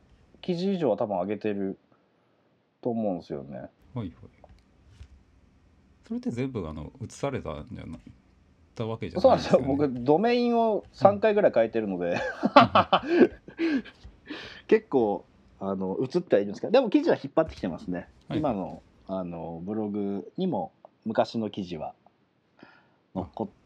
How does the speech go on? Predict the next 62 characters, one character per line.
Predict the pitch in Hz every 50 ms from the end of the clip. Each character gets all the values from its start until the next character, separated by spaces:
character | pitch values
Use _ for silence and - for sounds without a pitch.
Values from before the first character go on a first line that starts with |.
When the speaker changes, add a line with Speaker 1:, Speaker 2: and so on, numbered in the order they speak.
| _ -
Speaker 1:
て | 90 82
ま | - 64 -
す | - - -
ね。 | 73 73 80 80 80 - -
Speaker 2:
あ、 | 143
最 | 127 127 127
初 | 127 - 131
の | 127 127 117
記 | - 123
事 | 104 92 78
は | 76
二 | 87 92 95
千 | - 165 147 110
十 | 92 - 98 107 117
四 | 120 120 117
年 | 117 113 110 104
三 | - - 117 117 107
月。 | - - - - - - _ _ - _ _ _ _ _ _ _ - _ _ _ _ _ _ _ _ _
Speaker 1:
は | - 98 90
い、 | 90
な-、 | 98 110 120 120 -
な-、 | 117 139 165 175 -
何 | 135 180 196 135
書 | 120
い | 101
て | 85
あ | 85
り | 82
ま | 82 -
す？ | - 85
そ | - - 82
れ。 | 69 - - - _ _ -
Speaker 2:
エ | 123 139 127
ー |
ダ | 127 139 127
ブ | 127
リ | 120
ュ |
ー | 131
エ |
ス | 127
で | - 90
ジ | 80 - 101 104
ー | 98
ピ | - 110 107
ー |
ユ | 104 85
ー | 76 - - 87
を | 87 82
試 | -
し | -
た | 80 73
ら。 | 71 76 - -
Speaker 1:
あ | 254 285 320 311
ー、 | 294
そ | 285 311
う | 311
だ | 262 220
そ | 202 208
う | 175
だ。 | 160 - - - -
そ | - 214 190 117 -